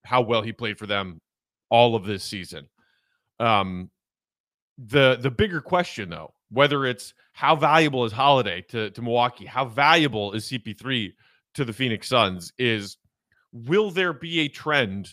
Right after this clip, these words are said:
this offseason among all thirty N B A teams to say,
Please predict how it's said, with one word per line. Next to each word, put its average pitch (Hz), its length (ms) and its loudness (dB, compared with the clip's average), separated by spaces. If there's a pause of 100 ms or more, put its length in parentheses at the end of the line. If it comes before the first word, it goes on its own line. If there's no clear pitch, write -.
this 131 220 -2
offseason 98 720 -2 (220)
among 123 300 2
all 120 140 2
thirty 123 320 -2
N 120 60 0
B 110 140 -4
A 107 60 -2
teams 123 400 -6
to 117 80 -8
say, 101 420 0